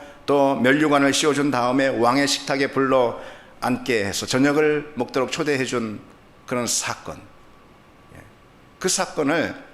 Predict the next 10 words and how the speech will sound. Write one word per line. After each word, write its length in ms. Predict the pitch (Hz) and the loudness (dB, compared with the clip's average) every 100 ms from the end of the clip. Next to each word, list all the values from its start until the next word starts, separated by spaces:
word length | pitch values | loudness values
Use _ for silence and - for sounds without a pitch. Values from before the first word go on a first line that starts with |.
| - - - - | -20 -20 -14 -2
우리가, 720 | 135 135 135 127 87 - - - - - - | 0 4 4 2 0 -10 -18 -20 -20 -20 -12
아, 320 | 98 90 64 50 | -6 -6 -6 -4
십자가에 1120 | - 165 - 180 156 143 139 139 135 127 123 - - - - | -2 -2 0 2 2 2 4 4 4 4 0 -10 -18 -20 -10
감당할 500 | - 131 165 180 170 | -2 0 2 2 2
수 320 | 151 - 160 160 - | 0 0 -2 -4 -2
없는 400 | 151 156 147 - | 0 2 0 0
은혜의 440 | 139 151 143 131 | 2 2 2 0
사건에 400 | 113 117 - 117 | -2 -6 -6 -6
비유할 340 | 104 131 120 107 | -2 -2 -2 -4
수 280 | - 92 | -6 -10